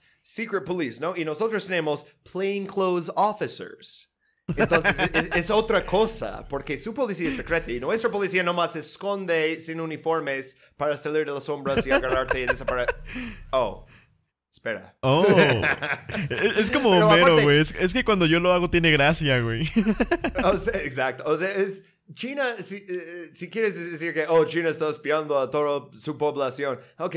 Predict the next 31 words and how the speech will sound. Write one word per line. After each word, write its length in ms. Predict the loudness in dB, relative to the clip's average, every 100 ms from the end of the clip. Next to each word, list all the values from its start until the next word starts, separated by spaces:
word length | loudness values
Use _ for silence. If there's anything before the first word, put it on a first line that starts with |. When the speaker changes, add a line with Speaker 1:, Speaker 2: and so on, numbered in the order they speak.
| -2
Speaker 1:
pues 260 | 0 -2 -2
la 120 | -2
N 140 | -2
S 140 | -2 0
A 120 | 0
lo 120 | -2
está 200 | -4 -4
haciendo 480 | -4 -4 -4 -6 -6
a 100 | -10
toda 320 | -10 -4 -2
la 80 | -2
población 420 | -4 -4 -6 -8
de 80 | -8
China 200 | -8 -10 -8
también, 400 | -4 -4 -4 -8 _
porque 180 | -14 -8
lo 80 | -8
está 160 | -4 -4
haciendo 260 | -4 -4
a 80 | -2
toda 140 | 2 2
la 60 |
población 440 | 2 2 2 0 -2
de 60 | -4
todo 220 | -4 -2
el 60 |
mundo, 280 | 0 -2 0
güey. 1400 | 0 0 0 -4 -6 0 0 0 -4 -2 -4 0 0 0 -2 -6 -4 -6 -4
<laughs> 0 |
Y, 40 |
y 120 | -2